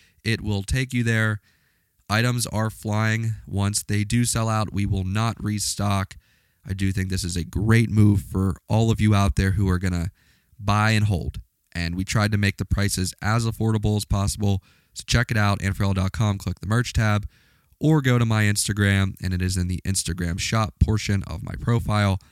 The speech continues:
Also, we dropped that therapy subscription service for any one-on-ones you want, any undivided attention.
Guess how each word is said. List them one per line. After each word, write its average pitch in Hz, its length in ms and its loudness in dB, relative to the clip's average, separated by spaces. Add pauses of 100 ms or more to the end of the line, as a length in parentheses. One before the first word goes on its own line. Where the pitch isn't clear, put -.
(1080)
Also, 160 520 2 (300)
we 104 180 2
dropped 95 440 0 (120)
that 95 300 -2
therapy 92 400 2
subscription 82 560 -2
service 101 460 2
for 82 120 -4
any 82 120 0
one-on-ones 82 680 0
you 139 80 6
want, 127 320 2
any 95 220 -2
undivided 82 560 -4
attention. 127 720 0